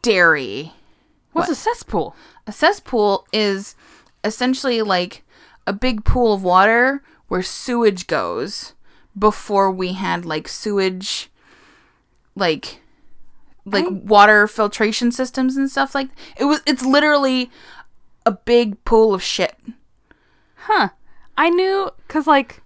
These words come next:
Speaker 2: "Oh, that place is a cesspool. It's disgusting."
Speaker 1: That's
Speaker 2: I didn't know it
Speaker 1: exact-
Speaker 2: was an actual
Speaker 1: Oh,
Speaker 2: thing.
Speaker 1: it's a thing, and they're disgusting.
Speaker 2: Huh.
Speaker 1: You can find them sometimes in, like, uh,
Speaker 2: Porta potties.
Speaker 1: Well, <laughs> yes,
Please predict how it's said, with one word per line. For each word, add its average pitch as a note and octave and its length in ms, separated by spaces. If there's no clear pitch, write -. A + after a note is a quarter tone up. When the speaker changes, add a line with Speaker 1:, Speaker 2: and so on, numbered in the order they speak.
Speaker 2:
"Oh, G3 140
that F3+ 140
place A3+ 220
is D#3 120
a C#3 100
cesspool. - 680
It's - 100
disgusting." - 480
Speaker 1:
That's E3+ 220
Speaker 2:
I - 60
didn't D#4 160
know F#3+ 100
it - 20
Speaker 1:
exact- F#3+ 100
Speaker 2:
was F#3 120
an E3+ 100
actual F3+ 540
Speaker 1:
Oh, C#4 160
Speaker 2:
thing. A3 60
Speaker 1:
it's B3 120
a B3 80
thing, F#3+ 320
and E3+ 180
they're E3 80
disgusting. E3 600
Speaker 2:
Huh. A#3 260
Speaker 1:
You C#4+ 160
can F4+ 220
find F4 300
them F4+ 300
sometimes B3+ 680
in, G3+ 360
like, F3+ 240
uh, D3+ 280
Speaker 2:
Porta G#3 400
potties. C#3 600
Speaker 1:
Well, C#4+ 160
<laughs> - 1080
yes, A3+ 200